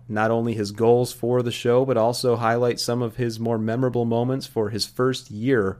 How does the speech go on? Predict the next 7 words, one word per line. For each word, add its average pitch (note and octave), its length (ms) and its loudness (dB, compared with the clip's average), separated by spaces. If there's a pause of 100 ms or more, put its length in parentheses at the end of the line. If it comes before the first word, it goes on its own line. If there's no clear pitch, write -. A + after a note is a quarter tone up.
(340)
as G#2 220 -4
a G2 80 0
podcaster G2+ 760 -2
with A2 300 0
The G2+ 180 -10
Par - 240 -4
Train. F#2 400 -8